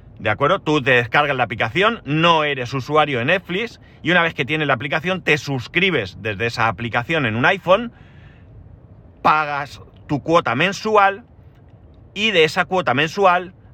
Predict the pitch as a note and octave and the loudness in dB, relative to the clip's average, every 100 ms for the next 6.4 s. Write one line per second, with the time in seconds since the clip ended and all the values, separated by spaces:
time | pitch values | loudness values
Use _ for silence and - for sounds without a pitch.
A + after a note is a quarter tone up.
0 | - D#3+ D#3 D#3+ C#3+ C3 C3 C#3 C#3 B2+ | 0 2 2 -2 -6 -6 -2 -2 -2 -2
1 | A#2+ G2 B2+ B2+ B2 B2+ - - G#2+ F#2+ | -4 -2 -4 -4 -2 -4 -4 -6 -6 -6
2 | G2+ D#2 - - - - - - - F3+ | -8 -12 -16 -20 -20 -20 -20 -20 -8 -4
3 | G#3 A3+ A3 D#3+ C3+ B2+ E3 E3+ D3 D3 | 2 2 2 -2 -2 0 0 0 0 2
4 | D3+ C3 D#3 G3 - G2 D#2+ - - - | 2 2 0 -2 -4 -14 -14 -20 -20 -20
5 | - - B2 D3+ D#3 B2+ G#2 G2+ A2+ E3 | -20 -12 -2 2 4 2 -2 -6 -6 0
6 | G3 D3 E2+ | 2 2 -4